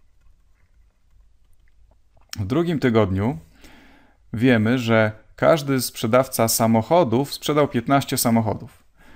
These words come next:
Czyli mamy piętnaście samochodów razy liczba sprzedawców razy S, piętnaście S samochodów sprzedanych.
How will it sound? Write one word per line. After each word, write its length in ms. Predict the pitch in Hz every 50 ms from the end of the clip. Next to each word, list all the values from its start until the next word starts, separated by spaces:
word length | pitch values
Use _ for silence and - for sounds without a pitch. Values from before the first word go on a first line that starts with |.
| - - - - - - _ _ _ _ _
Czyli 240 | - 131 127 131
mamy 240 | 131 131 123 123 123
piętnaście 1000 | 117 - 131 120 117 - 143 151 156 165 170 160 - - - 165 165 165 170 170 170 - _ _ _ _ -
samochodów 720 | - - 127 123 123 117 131 127 127 123 143 160 165 -
razy 380 | - 123 127 135 139 127 123 127
liczba 340 | 123 139 131 127 120 120 117
sprzedawców 720 | - - - 123 113 117 110 107 - - - 147 147 - -
razy 360 | 123 117 117 101 104 - -
S, 380 | 123 131 151 - - - - _ _ _
piętnaście 560 | - 123 117 - 147 147 147 - - - -
S 320 | - 127 131 - - - -
samochodów 580 | - - 123 120 117 113 127 117 104 104 -
sprzedanych. 640 | - - - - 104 95 92 87 87 85 - - _